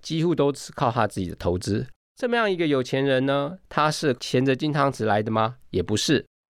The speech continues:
事实上呢，他出生在一九三零年代，那是美国经济萧条的一个开始，生在一个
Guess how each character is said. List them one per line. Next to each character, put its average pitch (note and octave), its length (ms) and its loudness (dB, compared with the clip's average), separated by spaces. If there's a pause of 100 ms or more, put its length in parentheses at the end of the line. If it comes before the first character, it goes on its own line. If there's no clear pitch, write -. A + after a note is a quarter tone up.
事 - 160 -2
实 F#3+ 80 0
上 F3+ 240 2
呢， D#3+ 140 0
他 D#3+ 560 0
出 D#3 160 -2
生 C#3+ 180 0
在 D3 180 4
一 C#3+ 120 0
九 A#2+ 120 0
三 A#2+ 200 2
零 A#2 100 4
年 G#2 180 0
代， G#2 240 2 (300)
那 C3 100 4
是 B2 140 -2
美 G2 160 4
国 F#2+ 160 0
经 B2 220 0
济 B2 180 0
萧 A#2 240 2
条 F#2 180 -2
的 F2+ 80 -2
一 F2+ 80 -2
个 F#2+ 120 -2
开 G2+ 240 -2
始， - 340 -6 (560)
生 D3 240 -2
在 B2+ 140 2
一 A#2+ 80 0
个 A2+ 280 0